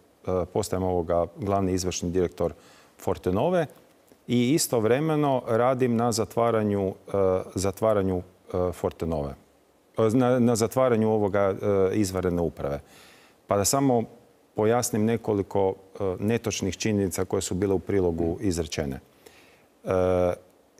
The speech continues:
ja kao izvanredni povjerenik odgovaram, e, dužnicima, odnosno sudu i dužnicima Agrokora. Postupkom izvanredne uprave ti dužnici postaju vlasnici Fortenove.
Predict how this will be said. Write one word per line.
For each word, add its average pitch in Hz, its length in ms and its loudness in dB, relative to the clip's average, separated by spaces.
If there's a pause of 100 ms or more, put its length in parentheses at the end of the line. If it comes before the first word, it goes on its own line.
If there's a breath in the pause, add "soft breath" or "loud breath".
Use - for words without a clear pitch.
ja 131 280 2
kao 135 160 0
izvanredni 135 380 2
povjerenik 107 600 -2
odgovaram, 117 840 2
e, 117 40 -6 (640)
dužnicima, 104 920 0
odnosno 98 340 -2
sudu 175 480 0 (100)
i 143 180 2
dužnicima 107 800 0 (120)
Agrokora. 78 600 -4 (800 soft breath)
Postupkom 139 540 0
izvanredne 120 420 0
uprave 135 440 -2
ti 147 220 0
dužnici 107 720 0 (180)
postaju 127 500 2
vlasnici 107 640 0
Fortenove. 87 640 -4